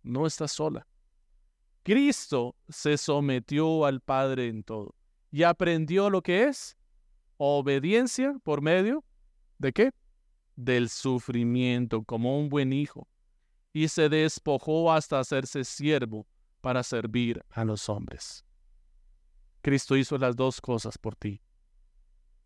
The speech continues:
Se sometió y obedeció como hijo, y obedeció y se sometió también como las esposas. Él se sometió al Padre, hizo la voluntad del Padre.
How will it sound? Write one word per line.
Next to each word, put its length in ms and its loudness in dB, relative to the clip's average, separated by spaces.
Se 200 -6
sometió 680 2
y 100 0
obedeció 580 0
como 300 -2
hijo, 400 -2
y 140 0
obedeció 1000 0
y 80 -8
se 140 -8
sometió 600 -2
también 580 0
como 260 0
las 160 -2
esposas. 680 -6
Él 140 0
se 140 -4
sometió 500 0
al 120 -2
Padre, 280 -8
hizo 280 -2
la 100 4
voluntad 600 0
del 140 -10
Padre. 320 -14